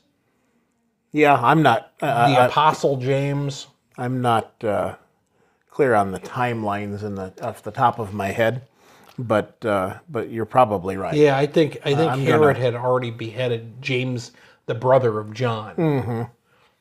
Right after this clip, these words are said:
Speaker 2: Un-, unless there's some other James that I don't know about.
Speaker 1: Right.
Speaker 2: You know, <laughs> but, uh,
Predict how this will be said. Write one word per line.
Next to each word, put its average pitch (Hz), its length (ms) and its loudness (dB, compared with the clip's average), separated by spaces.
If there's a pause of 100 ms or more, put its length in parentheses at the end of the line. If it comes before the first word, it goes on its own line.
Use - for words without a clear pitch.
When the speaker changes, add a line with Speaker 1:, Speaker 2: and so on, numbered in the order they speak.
(720)
Speaker 2:
Un-, 147 200 -6
unless 160 400 6
there's 147 240 2
some 156 220 4
other 143 280 4
James 131 720 0
that 113 140 0
I 120 160 -2
don't 113 360 -2
know 123 280 0
about. 104 500 -14 (200)
Speaker 1:
Right. 107 240 0 (360)
Speaker 2:
You 123 100 -12
know, - 120 -6 (320)
<laughs> - 420 -12
but, - 280 -10
uh, - 100 -4